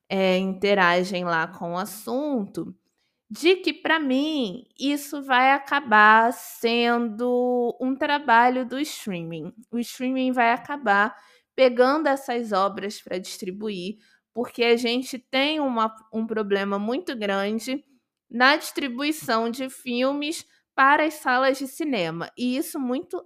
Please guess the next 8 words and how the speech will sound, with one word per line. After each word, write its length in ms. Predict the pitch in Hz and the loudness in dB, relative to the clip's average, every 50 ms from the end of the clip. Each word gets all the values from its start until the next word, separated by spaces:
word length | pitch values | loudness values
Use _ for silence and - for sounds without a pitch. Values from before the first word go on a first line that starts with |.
| _ _ - | _ _ -16
muito 140 | - - 294 | -10 -6 -2
além 600 | 269 262 247 233 208 202 208 226 247 262 302 - _ _ _ _ _ _ | -2 -2 0 0 -2 0 0 -2 -2 -2 -4 -8 _ _ _ _ _ _
da, 540 | _ 202 202 220 220 220 214 214 208 208 208 | _ -4 0 0 2 2 2 2 2 2 0
da 200 | 196 190 226 233 | 2 4 4 4
nossa 540 | 233 233 226 226 247 262 285 302 - 277 247 | 4 2 2 2 4 2 2 0 -2 -4 -6
questão 960 | 254 - 208 226 - - - - 208 185 196 208 214 226 233 233 240 226 202 | -2 -2 -2 -2 -4 -6 -10 -8 -6 -4 -2 0 0 0 0 -2 -4 -6 -6
brasileira, 920 | 190 190 220 226 226 233 233 262 269 254 233 208 208 214 233 247 247 254 262 | -6 -2 0 0 0 0 0 -4 -4 -2 2 2 4 4 4 4 4 4 2
que 540 | - - - - - 214 190 180 165 151 | 0 -4 -14 -12 -10 -10 -8 -8 -10 -12